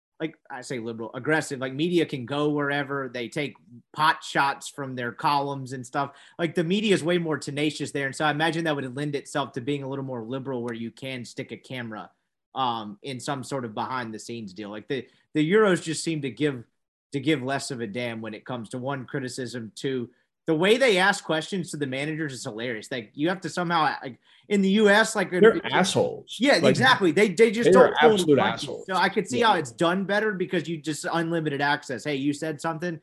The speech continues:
Speaker 1: Sorry, like, this is going on the doc."
Speaker 2: It is
Speaker 1: Um,
Speaker 2: what it is.
Speaker 1: so last thing, um,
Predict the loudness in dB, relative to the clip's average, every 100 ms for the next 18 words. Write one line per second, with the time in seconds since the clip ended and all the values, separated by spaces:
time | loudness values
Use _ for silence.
0 | _ -10 -2 0 0 -4 -10 -10 -10 -10
1 | -8 -6 -6 -8 -10 -4 -4 -4 -10 _
2 | _ _ -2 4 4 4 0 -4 -10 -14
3 | _ _ _ _ _ 0 2 4 4 6
4 | 6 4 -2 -2 -2 -2 -4 -8 _ _
5 | _ _ _ 4 4 4 -2